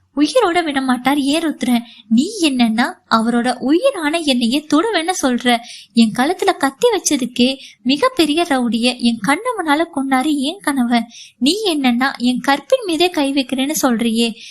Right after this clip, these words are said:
நீ எல்லாம் ஏமாத்துறோம். உன்னை எப்படி எல்லாம் கொல்லுவார்னு நினைச்சு பார்த்தேன், அதனாலதான் சிரிப்பு வந்துச்சு" என அவள் கூறி முடிக்க, இறுதியாக கூறுகிறேன், "டேவிட், என்னை விட்டுடு, இல்லைன்னா உன் உயிருக்கு நான் உத்தரவாதம் இல்ல" என அவனுக்கு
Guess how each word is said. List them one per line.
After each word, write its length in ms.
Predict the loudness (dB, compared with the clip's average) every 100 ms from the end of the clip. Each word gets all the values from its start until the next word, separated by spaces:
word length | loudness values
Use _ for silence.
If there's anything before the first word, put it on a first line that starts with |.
| -6 2
நீ 120 | 2
எல்லாம் 320 | 2 -4 -4 0
ஏமாத்துறோம். 720 | 0 2 0 0 0 0 -2 -8 -2
உன்னை 280 | 0 2 0 -2
எப்படி 300 | -4 0 0
எல்லாம் 280 | 2 -2 0
கொல்லுவார்னு 500 | 0 2 0 -2 -2
நினைச்சு 360 | 0 0 -2 -2
பார்த்தேன், 440 | -2 -2 -2 -2 -6 -6 -2
அதனாலதான் 600 | 0 2 0 0 -2 0
சிரிப்பு 280 | -2 0 -2
வந்துச்சு" 440 | 0 0 0 -4 -6 -8 0
என 260 | 2 2
அவள் 260 | 0 0 0
கூறி 340 | 2 4 4 2
முடிக்க, 440 | -2 -2 0 -2 -2 -16 -2
இறுதியாக 760 | 0 0 2 0 2 -2 -4 -2
கூறுகிறேன், 640 | 2 2 0 -2 -2 -4 -10 -20 -6
"டேவிட், 400 | 2 2 2 -4 -4
என்னை 320 | 0 2 2 0
விட்டுடு, 480 | -2 2 2 2 -2 0
இல்லைன்னா 480 | 0 2 2 0 -2 -2
உன் 180 | -6 0
உயிருக்கு 500 | 2 2 2 0 0 0
நான் 280 | 0 0
உத்தரவாதம் 640 | -2 0 0 0 0 0 0
இல்ல" 200 | 0 0 0 -6 -10 -2
என 240 | 0 0
அவனுக்கு 440 | 0 0 0 0